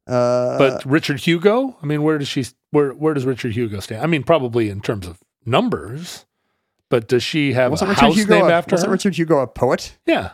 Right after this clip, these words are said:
Speaker 1: Yeah, so she sold six copies of her, of Bernadette. She's ahead of Richard Hugo, no offense. Uh, why was I talking? Oh, right. So at that game, Dylan, uh, forgot a scorecard and had to run back to the house.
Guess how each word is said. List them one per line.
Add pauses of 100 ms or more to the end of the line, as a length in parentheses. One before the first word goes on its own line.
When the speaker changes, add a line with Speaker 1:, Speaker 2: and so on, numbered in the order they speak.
(120)
Speaker 1:
Yeah,
so
she
sold
six
copies
of
her,
of
Bernadette. (400)
She's
ahead
of
Richard
Hugo,
no
offense. (1040)
Uh,
why
was
I
talking?
Oh,
right.
So
at
that
game,
Dylan,
uh,
forgot
a
scorecard
and
had
to
run
back
to
the
house.